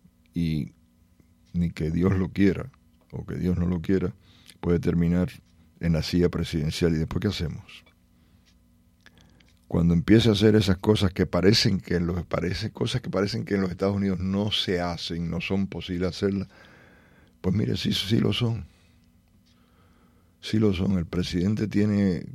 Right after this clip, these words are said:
un gran poder y aquí hay instituciones fuertes. Eso también es verdad. Pero también el presidente, eh, pero la democracia no es, no es perfecta.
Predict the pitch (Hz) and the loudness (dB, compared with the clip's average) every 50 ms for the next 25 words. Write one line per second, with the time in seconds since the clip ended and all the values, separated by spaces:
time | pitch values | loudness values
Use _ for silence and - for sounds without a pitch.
0 | - - - 98 104 107 104 107 110 107 101 - 95 98 104 113 113 113 101 82 | -12 -8 -4 -2 0 0 2 2 0 0 0 0 2 4 4 4 4 2 2 2
1 | 67 101 104 110 113 117 110 87 82 104 101 98 90 78 85 85 - 107 107 110 | 4 6 8 8 8 6 4 2 2 2 2 2 2 0 0 2 4 4 4 4
2 | 101 - - 101 95 92 87 - - - - - - - - 82 - - 95 - | 2 2 4 6 6 6 6 2 -6 -10 -10 -10 -10 -6 -6 -4 -4 -4 -2 0
3 | 101 95 87 85 90 92 92 92 95 98 110 101 98 - _ _ _ _ _ - | 0 2 2 4 2 2 2 2 2 2 0 -2 -2 -6 _ _ _ _ _ -20
4 | _ - _ _ _ _ _ _ _ _ _ _ _ _ _ _ _ - 85 85 | _ -20 _ _ _ _ _ _ _ _ _ _ _ _ _ _ _ -4 -4 -2
5 | 87 80 - 82 85 85 92 113 120 110 98 101 98 - 87 92 90 98 101 101 | -2 -2 -2 -2 0 0 2 2 2 2 2 2 0 2 2 4 4 4 4 2
6 | - - 110 113 104 - - - - 92 92 - - 90 82 82 87 85 85 87 | 0 0 2 2 0 0 -4 -12 -8 -6 -4 0 0 2 2 4 4 4 4 4
7 | 92 87 92 101 113 - - 110 98 98 104 101 - - - - 90 95 98 95 | 4 4 6 6 6 6 6 6 8 8 6 6 4 -2 -6 0 4 4 4 4
8 | - - - 92 87 85 - - 92 82 82 - _ - - - - | 4 2 2 2 2 2 2 4 4 4 4 2 _ -14 -12 -12 -12